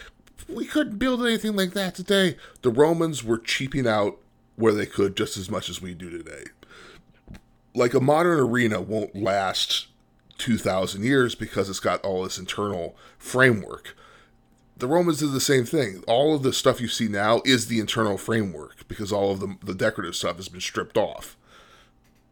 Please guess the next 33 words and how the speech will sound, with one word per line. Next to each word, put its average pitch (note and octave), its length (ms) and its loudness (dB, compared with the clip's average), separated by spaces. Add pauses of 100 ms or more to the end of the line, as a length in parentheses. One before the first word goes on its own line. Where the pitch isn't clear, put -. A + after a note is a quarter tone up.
(100)
<laughs> E2 140 -10 (260)
So, - 360 0 (200)
but A2+ 140 4
anyways, G2 240 2
it's, - 340 -8 (400)
it's A#2 120 0
too - 120 4
bad D#3+ 260 8
you B2+ 80 2
didn't G2+ 220 -6
go, G2+ 200 -6 (100)
go G2 180 -2
inside F2 460 -4
because - 500 -10 (260)
at G#2+ 160 0
some B2 200 6
point A2+ 240 4
they G2+ 80 -2
put G#2+ 180 2
a - 20 4
little G2 300 0
walkway F#2+ 400 2
that E2+ 140 -2
lets F2 160 -4
you F#2 80 -4
walk F#2 280 0
out F2+ 220 0
into F2 160 -4
the F2 120 -4
middle F2 460 -2
of E2 300 -6
the, E2+ 500 -10
um, E2+ 520 -6